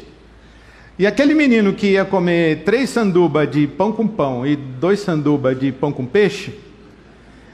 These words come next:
ele comeu não sei lá quantos sanduba. Mas sobrou no final. Porque quem paga a conta do reino de Deus não é o menino, é Jesus.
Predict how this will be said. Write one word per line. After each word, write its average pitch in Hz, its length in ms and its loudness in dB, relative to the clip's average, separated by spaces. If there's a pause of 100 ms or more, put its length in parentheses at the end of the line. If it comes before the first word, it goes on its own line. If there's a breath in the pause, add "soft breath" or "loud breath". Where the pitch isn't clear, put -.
(200 loud breath)
ele 226 160 0
comeu 277 420 0
não 330 140 2
sei - 160 0
lá 302 160 0
quantos 247 340 0
sanduba. 185 540 -2 (1040)
Mas 190 160 0
sobrou 262 440 2
no 175 140 2
final. 123 500 -6 (920 loud breath)
Porque 220 240 2
quem 294 220 2
paga 277 300 2
a - 20 -2
conta 196 360 0
do 156 120 2
reino 165 280 2
de 131 120 -4
Deus 185 260 2
não 214 140 2
é 247 100 4
o 311 100 4
menino, 160 500 2 (500)
é 151 100 0
Jesus. 262 600 0